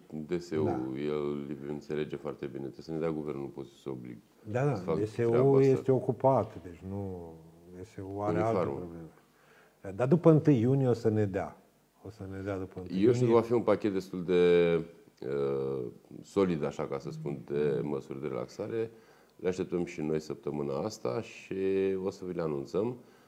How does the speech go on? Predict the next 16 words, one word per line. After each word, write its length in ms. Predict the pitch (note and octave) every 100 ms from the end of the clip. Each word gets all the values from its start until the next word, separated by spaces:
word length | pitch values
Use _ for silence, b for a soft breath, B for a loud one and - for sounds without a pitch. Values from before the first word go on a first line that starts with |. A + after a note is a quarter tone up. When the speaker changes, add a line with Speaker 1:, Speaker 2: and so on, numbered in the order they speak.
| b
Speaker 1:
Dar 200 | - A2
sper 220 | G2+ A#2
că 120 | A2 A2
și 180 | -
târgurile, 600 | G2+ G2+ F#2+ F#2 F#2+ F#2 -
în 400 | F2 F#2+ F#2 F2+
ultima 380 | F2+ F#2+ F#2 F2
videoconferință, 720 | E2+ E2 E2+ E2 G#2 G#2 G2
chiar 420 | G2 F#2+ - F#2
dintre 220 | F2+ E2+
prefecți, 480 | D#2+ E2 E2 E2+ -
eu 60 | E2+
am 80 |
luat 180 | D#2 D2
cuvântul 640 | - C#2+ C2+ C#2 E2 F2 D#2+
pe 140 | D2+